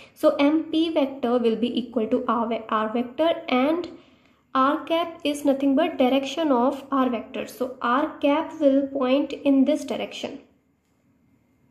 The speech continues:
So the angle between D L vector and r cap,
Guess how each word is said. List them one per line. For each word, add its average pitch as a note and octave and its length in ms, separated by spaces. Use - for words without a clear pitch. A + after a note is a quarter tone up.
So - 140
the - 200
angle F4+ 500
between C4 640
D B3+ 200
L D#4+ 120
vector B3+ 640
and C#4 320
r A3 220
cap, - 480